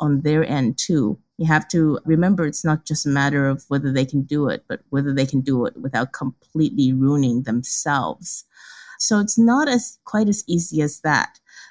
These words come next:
That's why there's more of a focus on, in my mind anyhow,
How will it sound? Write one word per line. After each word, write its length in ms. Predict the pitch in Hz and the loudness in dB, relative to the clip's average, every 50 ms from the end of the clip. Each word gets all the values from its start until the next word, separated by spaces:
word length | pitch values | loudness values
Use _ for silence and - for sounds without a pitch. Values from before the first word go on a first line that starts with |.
| _ _ | _ _
That's 220 | 214 247 247 - | 0 0 2 2
why 140 | 294 294 285 | 2 2 2
there's 340 | 247 247 214 208 208 - - | 4 4 2 2 2 2 2
more 240 | 208 190 190 190 180 | 2 4 4 2 2
of 80 | 165 | 2
a 80 | 160 156 | 0 0
focus 540 | - - - 170 170 - 170 156 - - - - - | -2 -2 -2 -2 0 0 0 -2 0 -2 -6 -6 -4
on, 300 | 143 147 147 143 139 - _ _ _ _ _ _ _ _ _ _ _ _ | -2 -2 0 -2 -2 -4 _ _ _ _ _ _ _ _ _ _ _ _
in 140 | 185 175 170 | 0 2 2
my 180 | 180 190 190 180 | 2 2 2 2
mind 280 | 160 143 139 135 139 | 2 2 0 0 0
anyhow, 560 | 143 147 147 143 143 143 139 - - 170 202 | 0 0 0 0 -2 -2 -4 -4 -4 -4 -6